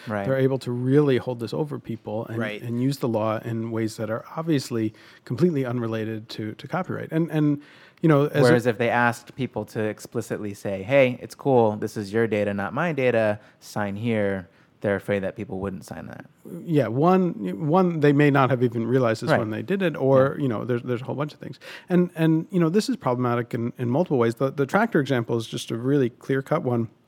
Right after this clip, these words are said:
Speaker 1: Yeah.
Speaker 2: You know, but a, a related one is, is, is with cars. And, you know,
Speaker 1: Sure.
Speaker 2: G M, um, you know, they weighed in similar to,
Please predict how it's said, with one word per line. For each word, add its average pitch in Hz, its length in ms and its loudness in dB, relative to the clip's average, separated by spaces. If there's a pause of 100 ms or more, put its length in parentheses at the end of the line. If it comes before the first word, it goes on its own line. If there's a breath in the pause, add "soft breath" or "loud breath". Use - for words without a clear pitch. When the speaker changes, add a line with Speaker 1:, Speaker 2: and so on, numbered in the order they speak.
(180)
Speaker 1:
Yeah. 98 220 -10 (180)
Speaker 2:
You 139 60 2
know, 131 80 2
but 131 120 2
a, 151 200 2
a 135 40 0
related 156 380 2
one 127 220 2
is, 131 280 -2
is, 131 120 -2 (200)
is 127 160 -4
with 123 200 -4
cars. 127 520 -4
And, 123 340 -2 (360 loud breath)
you 135 60 -2
know, 123 140 4
Speaker 1:
Sure. 127 80 -10 (140)
Speaker 2:
G 147 280 4
M, 151 440 2 (180)
um, 120 680 -2
you 127 100 -6
know, 117 140 -2
they 123 180 2
weighed 135 240 6
in 120 240 2
similar 127 460 0
to, 117 540 -2